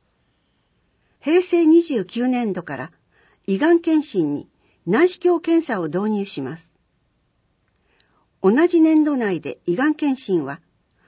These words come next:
胃内視鏡検査、またはイブX線検査のどちらかの受診となります。また、胃内視鏡検査を受診された方は、翌年度は、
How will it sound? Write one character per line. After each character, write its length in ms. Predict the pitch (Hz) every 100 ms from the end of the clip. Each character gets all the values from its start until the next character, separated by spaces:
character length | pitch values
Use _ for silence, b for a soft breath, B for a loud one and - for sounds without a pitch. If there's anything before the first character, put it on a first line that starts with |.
| _ _ _ _
胃 260 | 233 269 -
内 220 | 214 311
視 120 | -
鏡 200 | - 277
検 260 | 233 196 170
査、 240 | - - _ _ _ _ _ _
ま 160 | 185 214
た 160 | 247 170
は 180 | 151 - _ _ _ -
イ 120 | 320
ブ 120 | 269
X 440 | 170 170 - 320
線 200 | - 311
検 240 | 302 262 247
査 140 | 165
の 200 | 156 - _
ど 140 | 160 339
ち 100 | 359
ら 100 | 320
か 140 | 226
の 120 | 190
受 120 | 147 143
診 220 | 214 226
と 100 | 214
な 140 | 185
り 100 | 165
ま 160 | 127 170
す。 140 | - _ _ _ _ _ _ _ _ _ _ _ _ _ _ _
ま 160 | 185 180
た、 200 | 180 156 b b b b
胃 220 | 269 240
内 220 | 214 277 359
視 100 | -
鏡 240 | 320 311
検 240 | 339 349
査 120 | 254 180
を 60 |
受 140 | 151 165
診 200 | 269 269
さ 160 | 240
れ 80 | 233
た 100 | 208
方 260 | 196 196 110
は、 160 | 113 _ _ _ _ _ _ _
翌 280 | 190 202 311
年 260 | 320 294 190
度 140 | 147
は、 160 | 143